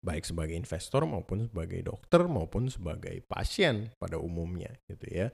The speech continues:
Jadi orang suka bilang gitu ya bahwa we are all on the same boat. Kita semua dalam perahu yang sama menghadapi kesulitan covid nineteen pandemi ini. Padahal enggak gitu. Kita mungkin ada di badai yang sama. We are in the same storm.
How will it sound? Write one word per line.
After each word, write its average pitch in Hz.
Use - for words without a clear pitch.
Jadi 131
orang 196
suka -
bilang 117
gitu 87
ya 95
bahwa 101
we 127
are 120
all 131
on 113
the -
same 104
boat. 98
Kita 107
semua 113
dalam 87
perahu 90
yang 92
sama 101
menghadapi 95
kesulitan 92
covid 85
nineteen 90
pandemi 82
ini. 87
Padahal 311
enggak 117
gitu. 85
Kita 214
mungkin 180
ada 147
di 151
badai 98
yang 139
sama. 170
We 104
are 143
in 180
the 104
same -
storm. 165